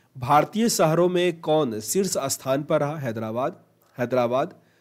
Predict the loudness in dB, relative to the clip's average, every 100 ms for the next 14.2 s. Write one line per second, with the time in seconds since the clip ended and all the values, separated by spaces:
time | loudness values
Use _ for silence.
0 | _ _ 0 6 6 6 0 0 4 4
1 | 2 -2 -2 -2 -2 -2 0 2 0 0
2 | -4 -4 -6 -6 -10 -12 -10 -4 -4 -4
3 | -8 -10 _ _ _ 2 4 4 4 0
4 | -8 -4 -2 0 -2 -2 -4 0 2 2
5 | 0 -4 -2 -2 -4 -2 -4 -2 -2 -4
6 | 0 2 2 0 -2 -2 -8 -6 -4 -4
7 | -6 -10 -6 -6 -6 -10 _ _ _ _
8 | 0 0 0 -4 -4 -4 -2 -2 -6 -14
9 | _ _ _ _ _ _ _ 0 2 4
10 | 4 2 2 0 4 4 2 0 2 2
11 | 2 2 0 -2 -4 2 4 4 2 0
12 | -2 -2 0 0 2 -2 0 0 0 -2
13 | -2 -4 -8 -6 -2 -2 -2 -8 -10 -10
14 | -10 -10